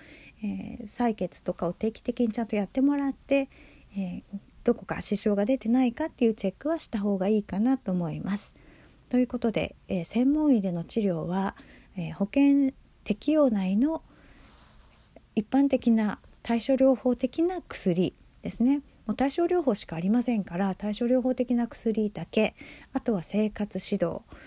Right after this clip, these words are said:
で、それで寝たきりから、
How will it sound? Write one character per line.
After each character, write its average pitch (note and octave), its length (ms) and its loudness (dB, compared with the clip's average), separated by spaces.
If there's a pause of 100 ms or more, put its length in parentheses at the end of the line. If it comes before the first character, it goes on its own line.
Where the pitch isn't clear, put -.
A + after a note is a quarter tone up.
(460)
で、 D#4+ 200 -2 (140)
そ B3 180 -2
れ C#4 160 2
で E4 280 0 (180)
寝 G#3 140 4
た G#3 140 -4
き G#3+ 120 0
り G3+ 120 0
か B3 140 -2
ら、 D#4 220 -2